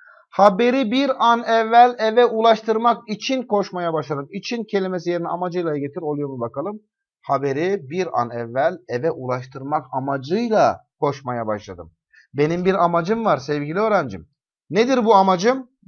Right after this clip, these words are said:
Almış olduğum haberi bir an önce eve ulaştırmak. Peki bu amaç doğrultusunda ne yapıyorsun? Sonucun ne? Koşmaya başlıyorsun. İki numara. Doğru cevabım B seçeneğidir.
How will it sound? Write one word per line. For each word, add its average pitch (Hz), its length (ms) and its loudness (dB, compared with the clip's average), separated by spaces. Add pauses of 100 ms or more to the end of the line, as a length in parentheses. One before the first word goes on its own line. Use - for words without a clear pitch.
Almış 196 420 6
olduğum 214 320 4
haberi 240 440 4 (300)
bir 156 360 2
an 262 140 8
önce 233 240 2
eve 233 160 2
ulaştırmak. 190 640 -2 (840)
Peki 196 360 2
bu 302 180 2
amaç 285 540 6
doğrultusunda 190 1080 6
ne 160 240 -2
yapıyorsun? 208 640 2
Sonucun 220 500 0
ne? 247 200 2 (260)
Koşmaya 151 520 -6
başlıyorsun. 110 640 -10
İki 220 200 -6
numara. 123 380 -2 (420)
Doğru 170 220 0
cevabım 147 640 -2 (320)
B 113 240 -6
seçeneğidir. 185 680 -8